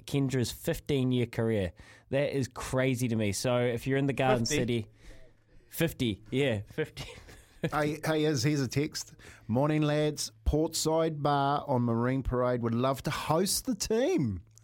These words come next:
Speaker 3: Hey, so this is obviously coming from the owner. Happy to shout a few Hawke's Bay lagers.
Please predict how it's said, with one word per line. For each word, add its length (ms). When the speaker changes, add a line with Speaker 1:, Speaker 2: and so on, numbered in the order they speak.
Speaker 3:
Hey, 200
so 140
this 100
is 60
obviously 320
coming 240
from 160
the 100
owner. 300
Happy 200
to 40
shout 240
a 40
few 240
Hawke's 300
Bay 200
lagers. 800